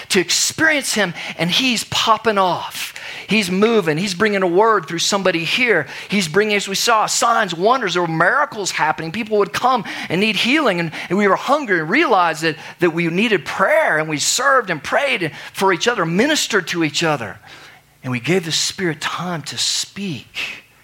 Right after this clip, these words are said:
and to come and truly be with us, because Jesus promises what? He is Emmanuel, God with us.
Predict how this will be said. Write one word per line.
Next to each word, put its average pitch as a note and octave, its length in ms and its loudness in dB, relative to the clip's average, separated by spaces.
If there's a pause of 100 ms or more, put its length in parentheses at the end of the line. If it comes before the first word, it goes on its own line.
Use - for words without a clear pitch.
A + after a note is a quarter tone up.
(480)
and A#2 140 -10
to - 80 -10
come E3+ 440 -4
and G#2+ 100 -8
truly D3+ 480 -6
be F3 180 -8
with D#3 260 -10
us, - 160 -8
because - 640 -6 (340)
Jesus D#3 380 -4
promises F3+ 540 -6
what? - 160 -6
He F3 260 -8
is D#3+ 500 -2
Emmanuel, D3 720 -2 (300)
God C#3+ 480 -4 (320)
with C3 320 -6
us. - 480 -8